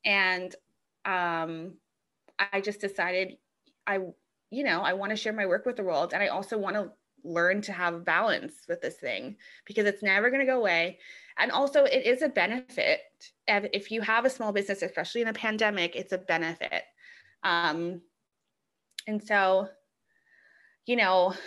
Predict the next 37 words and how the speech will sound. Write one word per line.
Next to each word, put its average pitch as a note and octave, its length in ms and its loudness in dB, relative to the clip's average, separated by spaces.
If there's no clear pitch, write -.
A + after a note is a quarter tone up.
at - 160 -2
first G#3+ 260 2
I A3+ 80 4
had, G3+ 260 0
like, F3 200 -2
downloaded A#3+ 480 2
the, A#3+ 300 -6
at A#3 220 0
first C#4+ 160 4
I C4+ 60 4
hadn't G#3 380 2
downloaded D#3+ 320 0
the D#3+ 80 -2
app. A2 120 0
I E3 60 4
was F3 120 0
just G3 200 -4
using F#3 280 -4
it, F3 160 -2
like, E3+ 180 -4
on E3 140 -6
my D#3+ 120 -4
browser. D3 720 -4
And F#3 140 -2
then F#3 80 -2
I D#3+ 120 -6
downloaded G3 460 -2
the G3+ 100 -6
app F3+ 180 -2
and E3 80 -8
I D#3 60 -6
would D3 140 -4
delete D#3 340 -4
it F3+ 140 4
every F3 260 -4
night. E3+ 580 -4
Um, E3 640 -2